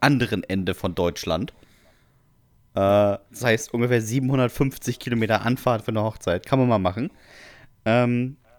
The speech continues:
und ich kann sagen, die Hochzeit war schön. Glück-, Glückwunsch schon mal ans Brautpaar, auch in meinem Namen. Und, ähm, es gab aber so einige Sachen, die, die mir aufgefallen sind, die, ich glaub, auch nur Leuten passieren wie dir und mir, Dominik.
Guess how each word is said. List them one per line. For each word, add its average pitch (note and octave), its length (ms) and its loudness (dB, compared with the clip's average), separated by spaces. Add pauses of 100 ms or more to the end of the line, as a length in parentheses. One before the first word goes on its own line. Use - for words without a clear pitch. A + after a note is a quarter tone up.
(300)
und C3 120 4
ich C3 80 -4
kann D#3+ 140 6
sagen, D#3+ 160 2
die C3+ 100 0
Hochzeit F#3 260 0
war C3+ 80 4
schön. E3+ 360 2 (120)
Glück-, B2+ 240 -2
Glückwunsch D#3+ 320 -2
schon D3+ 100 0
mal A#2+ 80 2
ans G#2 140 -2
Brautpaar, C3 580 0
auch - 280 4
in G#2 140 0
meinem C3 320 2
Namen. C#3+ 380 -2 (880)
Und, A2 540 2
ähm, G#2+ 420 0 (140)
es - 120 -6
gab D#3 160 2
aber D#3+ 160 2
so - 80 0
einige C3 320 4
Sachen, C3 260 -2
die, D3 120 0 (140)
die B2 160 2
mir G#2 160 2
aufgefallen D3 540 0
sind, D3 280 -4 (340)
die, A#2+ 440 0 (640)
ich B2+ 160 -2
glaub, C3 360 6
auch B2+ 160 4
nur D3+ 180 4
Leuten C#3+ 280 4
passieren B2+ 560 0 (520)
wie A#2 120 -2
dir C#3+ 240 4
und C#3 140 4
mir, A#2+ 180 2
Dominik. D#2+ 460 -6